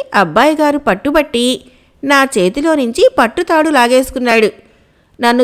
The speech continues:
చావునివ్వమని ఎంతో వేడుకున్నాను, వినలేదు," అన్నాడు వంటవాడు విచారంగా ముఖం పెట్టి.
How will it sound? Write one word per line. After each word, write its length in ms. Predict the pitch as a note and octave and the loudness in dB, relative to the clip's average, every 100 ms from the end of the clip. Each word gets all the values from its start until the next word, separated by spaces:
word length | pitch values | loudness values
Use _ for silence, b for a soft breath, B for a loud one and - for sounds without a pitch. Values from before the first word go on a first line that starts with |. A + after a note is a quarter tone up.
| B3 | 0
చావునివ్వమని 720 | G#3 E3+ G#3 D4 D4 C#4+ C4+ | 2 2 0 0 0 0 0
ఎంతో 420 | B3+ A3+ G#3 A#3 E4 | 0 0 0 0 2
వేడుకున్నాను, 680 | D4+ C#4+ C#4 C4+ A#3+ B3+ | 2 0 -2 -2 0 0
వినలేదు," 720 | D4+ F3 G#3 C#4 D4 C#4 D4 - | -2 -2 -2 0 2 2 0 0
అన్నాడు 360 | C4 C#4+ D4+ F4+ | -2 0 0 2
వంటవాడు 680 | D#4 C#4+ D4 C4 B3 B3+ - | 0 0 0 2 2 0 -2
విచారంగా 540 | B3+ C4 D#4+ D4 C#4+ | -6 -2 0 0 -2
ముఖం 340 | E4+ B3+ C#4+ C4+ | -2 0 0 2
పెట్టి. 340 | A#3+ A#3 G#3 | 0 0 -4